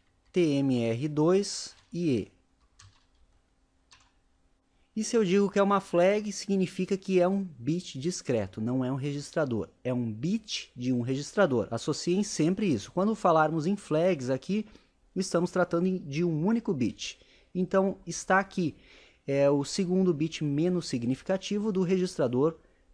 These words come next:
P I E um. E temos que colocar o T M R dois I E em nível lógico alto, que habilita a interrupção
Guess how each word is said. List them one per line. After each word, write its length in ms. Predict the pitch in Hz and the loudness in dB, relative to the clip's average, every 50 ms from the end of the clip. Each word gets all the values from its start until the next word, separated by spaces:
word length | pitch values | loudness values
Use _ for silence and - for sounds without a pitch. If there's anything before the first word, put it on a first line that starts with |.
| - - | -6 -2
P 60 | 160 | 0
I 440 | 165 170 160 151 156 147 135 139 160 | 0 0 -2 -2 -2 0 0 0 -2
E 120 | 165 - - _ _ _ | -2 -6 -14 _ _ _
um. 260 | 175 185 180 135 95 95 - _ _ _ _ _ _ _ _ _ _ _ _ _ _ _ _ _ _ _ _ _ _ _ _ _ _ _ _ _ | 4 4 4 4 2 -2 -10 _ _ _ _ _ _ _ _ _ _ _ _ _ _ _ _ _ _ _ _ _ _ _ _ _ _ _ _ _
E 100 | - 220 | -4 -4
temos 340 | 220 - 202 196 196 190 190 | 0 2 2 2 2 0 0
que 120 | - 196 190 | -2 -4 -2
colocar 540 | - 185 180 190 196 190 - 156 151 165 | 2 2 2 2 2 2 0 0 2 2
o 40 | 180 | 0
T 160 | - - 160 | -2 -2 -2
M 240 | 147 143 143 147 139 | 0 0 2 2 2
R 220 | 135 135 135 143 131 | 2 0 0 -2 -2
dois 320 | 123 117 113 120 123 147 | 0 0 0 0 0 0
I 80 | 175 160 | 0 0
E 280 | 139 143 165 175 - - - 190 | 0 0 -2 -4 -8 -8 -4 -2
em 60 | 190 | 0
nível 480 | 156 127 120 123 120 143 165 170 170 - _ _ - | 0 0 0 0 0 0 -2 -2 -2 -8 _ _ -6
lógico 600 | 120 113 110 107 107 110 110 110 - - 156 - - _ _ | -2 -2 0 0 -2 -2 -6 -8 -10 -10 -12 -12 -12 _ _
alto, 520 | - 151 165 147 113 - _ - - - _ _ _ _ _ _ _ _ _ _ _ _ _ _ _ _ _ _ _ _ _ _ _ _ - _ _ _ _ | 2 2 2 2 0 -4 _ -18 -20 -20 _ _ _ _ _ _ _ _ _ _ _ _ _ _ _ _ _ _ _ _ _ _ _ _ -20 _ _ _ _
que 120 | _ - 190 | _ 0 2
habilita 680 | 190 185 214 185 160 170 175 - - 196 190 185 - - _ _ _ | 2 4 2 2 4 2 2 4 4 2 2 2 0 -8 _ _ _
a 120 | 147 143 | -2 -2
interrupção 840 | 160 190 185 - 185 175 160 151 - - - - 127 120 127 139 139 | -2 -2 -2 -2 -2 -2 -2 -4 -6 -8 -4 -2 0 0 0 -2 -4